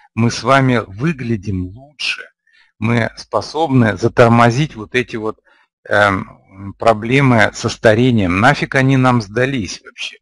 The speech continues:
правда? Э, вот. Нормальные, мы же нормальные люди, зачем нам стареть? Давайте до-, дольше, как можно дольше будем, эм, бодрыми, активными и так далее.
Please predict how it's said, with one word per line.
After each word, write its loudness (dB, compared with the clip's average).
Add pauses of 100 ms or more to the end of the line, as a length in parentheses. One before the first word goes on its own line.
(100)
правда? -6 (480)
Э, -14
вот. -12 (100)
Нормальные, 4
мы 2
же -10
нормальные 0
люди, -14
зачем -4
нам -2
стареть? -4 (460)
Давайте 0
до-, -10
дольше, -6
как -6
можно -2
дольше -10
будем, -10 (560)
эм, -4
бодрыми, -2
активными -2 (460)
и -20
так -2
далее. -8